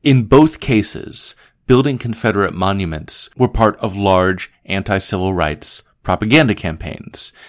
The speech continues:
And it's that early one, between nineteen hundred and the nineteen thirties,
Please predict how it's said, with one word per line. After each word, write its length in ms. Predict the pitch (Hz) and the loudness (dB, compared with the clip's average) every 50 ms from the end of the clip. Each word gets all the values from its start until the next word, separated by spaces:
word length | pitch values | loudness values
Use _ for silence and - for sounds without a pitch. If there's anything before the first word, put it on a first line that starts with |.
| - - - _ _ - | -20 -20 -20 _ _ -2
And 320 | 120 113 110 107 107 - | 0 2 4 2 2 2
it's 180 | - 117 107 - | 0 -4 -2 2
that 300 | - 131 127 - - - | 4 4 4 4 0 2
early 320 | - 180 214 208 156 120 | 6 6 6 6 6 4
one, 500 | 98 90 85 82 80 80 87 98 113 117 _ | 2 2 0 0 -2 -2 -6 -10 -12 -10 _
between 320 | - 107 - - 110 98 95 | -6 -4 -2 -2 -2 -2 0
nineteen 340 | 98 104 104 - - 101 | 0 0 0 -2 -4 -6
hundred 380 | 92 92 92 87 82 82 78 78 | -6 -6 -6 -6 -4 -6 -6 -6
and 120 | - 82 | -6 -6
the 80 | 90 87 | -4 -4
nineteen 360 | 85 87 87 - - 87 85 | -2 -2 -4 -4 -6 -10 -4
thirties, 640 | - 127 117 110 - 98 90 82 78 - - - - | 2 4 4 4 4 0 -4 -4 -6 -10 -14 -16 -18